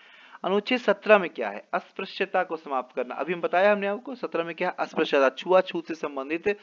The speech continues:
जो भी प्रावधान होंगे वो आपको सत्रह में देखने को मिलेंगे। अनुच्छेद छियालीस में क्या है? एससी, एसटी और समाज के कमजोर वर्गों के शैक्षणिक व आर्थिक हितों को प्रोत्साहन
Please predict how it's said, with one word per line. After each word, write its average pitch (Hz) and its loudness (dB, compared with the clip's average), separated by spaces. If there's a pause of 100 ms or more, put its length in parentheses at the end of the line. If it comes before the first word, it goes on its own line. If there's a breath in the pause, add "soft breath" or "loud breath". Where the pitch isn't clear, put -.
(280 loud breath)
जो 135 0
भी 190 2
प्रावधान 123 2
होंगे 123 -4
वो 175 0
आपको 139 0
सत्रह - -8
में 151 -8
देखने 127 -6
को 160 -4
मिलेंगे। 113 -2 (560 loud breath)
अनुच्छेद 185 0
छियालीस 131 -2
में 101 -12
क्या 95 -8
है? 90 -20 (680 soft breath)
एससी, 156 2
एसटी 190 2
और 175 0
समाज 156 2
के 180 -4
कमजोर 160 0
वर्गों 143 2
के 160 0
शैक्षणिक 180 0
व 175 4
आर्थिक 135 0 (640 soft breath)
हितों 190 6
को 165 0
प्रोत्साहन 151 0